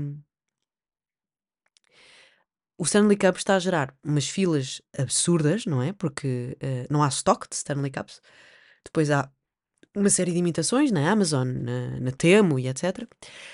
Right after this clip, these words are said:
Bullying. Porque, pelos vistos, há imensas crianças que têm o Stanley Cup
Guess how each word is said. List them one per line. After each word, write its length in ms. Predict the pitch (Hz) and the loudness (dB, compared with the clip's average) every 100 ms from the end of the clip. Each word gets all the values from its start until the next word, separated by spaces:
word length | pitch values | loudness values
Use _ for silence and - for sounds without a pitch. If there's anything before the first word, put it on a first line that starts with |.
| - - 165 | -20 -12 -4
Bullying. 560 | 180 262 262 226 240 - - _ _ _ _ _ _ _ _ _ _ _ _ _ _ _ _ | 6 8 8 6 2 -2 -10 _ _ _ _ _ _ _ _ _ _ _ _ _ _ _ _
Porque, 240 | - 208 220 | -2 2 2
pelos 240 | 202 254 | 2 0
vistos, 300 | 226 214 - | 4 2 2
há 60 | 214 | 2
imensas 360 | 214 214 202 - | 4 4 0 -2
crianças 420 | 208 196 180 156 | 0 0 0 -6
que 60 | |
têm 140 | - 190 | 0 0
o 20 | |
Stanley 340 | - 175 175 | 0 -2 -2
Cup 260 | 170 190 | -2 -4